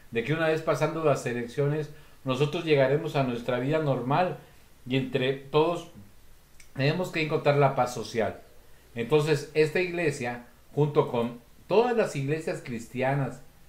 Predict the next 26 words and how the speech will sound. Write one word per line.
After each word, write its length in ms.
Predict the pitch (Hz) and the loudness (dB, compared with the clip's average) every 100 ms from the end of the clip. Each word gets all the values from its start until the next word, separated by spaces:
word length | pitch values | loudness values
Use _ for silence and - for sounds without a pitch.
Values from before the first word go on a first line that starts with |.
| - 113 | -6 2
de 100 | 120 | 4
la 120 | 117 | 4
República 580 | 117 117 135 156 143 120 | 2 0 0 0 0 -2
Mexicana, 640 | 113 107 104 131 127 - - - | -2 -6 -4 -2 -4 -8 -18 -14
que 140 | - 117 | -8 -2
suman 360 | 139 180 170 | 0 0 2
millones 600 | 143 120 113 147 165 170 131 | 2 2 4 4 4 0 2
de, 300 | 117 113 113 | 2 2 -2
de, 220 | 113 120 | -8 -8
de, 500 | 117 113 107 104 98 - - - - - - - | -6 -2 0 -2 -6 -14 -20 -20 -20 -20 -20 -10
de 140 | 123 117 | -4 0
participantes 880 | 127 - 110 123 - 139 143 143 | 0 0 -6 -2 4 4 4 -2
en 100 | 131 | -2
estas 300 | 131 135 143 | -2 -2 -2
iglesias, 580 | 139 139 160 - 165 - - - - | 0 0 0 0 -2 -6 -16 -20 -18
se 180 | - 151 | 6 8
van 180 | 160 190 | 8 8
a 120 | 208 | 4
dedicar 520 | 170 143 160 185 - - - - - - - | 4 2 4 4 4 -12 -20 -20 -20 -20 -8
veintiún 500 | 143 156 147 208 220 | 0 2 2 4 4
días 260 | 214 214 190 | 8 8 8
de 60 | 180 | 6
oración 440 | 147 143 151 170 | 6 4 2 2
completo 500 | 185 143 160 151 156 | 4 4 4 4 6
del 280 | 139 135 127 | 6 4 4
diez 520 | 165 208 233 - | 6 6 4 -4